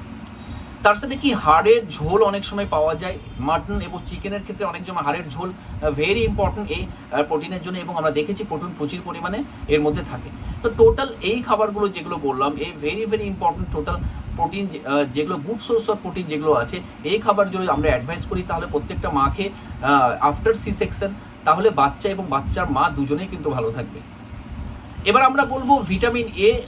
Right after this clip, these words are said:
আমরা, আহ, সি সেকশনের পরে খে-, কেন খেতে বলবো ভিটামিন এ? ভিটামিন এ improve maternal health। After C section কি হয়? আহ, ব্লাড লস প্রচুর হয় এবং তার, তার জন্য কি হয়? Increase susceptibility to infection বা ইনফ্লামেশন হয়ে যায়।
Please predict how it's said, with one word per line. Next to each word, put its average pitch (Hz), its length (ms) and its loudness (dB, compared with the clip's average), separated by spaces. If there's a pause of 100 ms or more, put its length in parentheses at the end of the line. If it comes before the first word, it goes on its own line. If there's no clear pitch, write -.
(140)
আমরা, 175 260 4
আহ, 156 280 6
সি 220 140 -4
সেকশনের 220 400 -2
পরে 202 200 -4
খে-, 190 220 -8
কেন 160 200 -4
খেতে 196 220 -8
বলবো 196 240 -4
ভিটামিন 185 360 -6
এ? 160 120 -8 (1500)
ভিটামিন 285 320 4
এ 294 160 6
improve 226 380 0
maternal 220 640 0
health। - 580 0
After 233 280 0
C 247 200 -2
section 254 340 -4
কি 247 120 -2
হয়? 240 300 4
আহ, 156 320 4 (380)
ব্লাড 175 380 6
লস 208 280 4
প্রচুর 208 300 -2
হয় 233 180 0
এবং 202 320 -4
তার, 180 120 -2 (240)
তার 151 180 2
জন্য 208 200 -4
কি 220 160 -6
হয়? 226 180 -2 (360)
Increase 254 440 0
susceptibility 240 640 -4
to 233 40 -8
infection 220 520 -4
বা 214 80 2
ইনফ্লামেশন 165 560 -2
হয়ে 120 180 -2
যায়। 104 160 -8